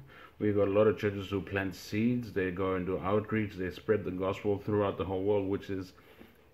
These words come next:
excellent work they're doing, all these churches. What I'm asking churches is, what is your relationship with God? Pastors, head of churches,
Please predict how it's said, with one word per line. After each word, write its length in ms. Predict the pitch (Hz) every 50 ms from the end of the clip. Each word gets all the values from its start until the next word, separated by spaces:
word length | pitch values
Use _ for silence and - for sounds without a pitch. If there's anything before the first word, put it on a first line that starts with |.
| - - -
excellent 420 | 135 135 135 - 127 117 110 98
work 220 | 98 107 110 110 107
they're 140 | 101 95 87
doing, 340 | 90 95 92 90 87 85 98 110
all 80 | 95 95
these 160 | 95 90 82
churches. 400 | - - 98 95 82 85 85 82 - - - - - - - - - - _ _ _ _ _ - - - - - - - - - - - - - - _
What 180 | - 107 120 127
I'm 220 | 151 180 175 151
asking 480 | - - 104 101 - - - 101 92 -
churches 440 | - 101 92 87 - 101 95 90 92
is, 360 | 92 90 90 87 85 - - - - - _ - - - _ _ - - - - - - - _ - _ _ _ _ _ _ _ - - - - - - - _ - - - - _
what 240 | - 117 147 156 160
is 240 | 147 131 - - - -
your 280 | 107 104 117 131 139
relationship 600 | 139 127 110 110 104 - - 95 - - 98 85
with 160 | 92 95 90
God? 360 | 90 117 120 110 85 85 - -
Pastors, 680 | - 104 110 117 - - - 87 87 87 - - - - - - - _ _
head 380 | - 104 110 120 113 107 104 - - - -
of 240 | - 104 101 - -
churches, 540 | - - 110 107 107 - 87 85 85 - -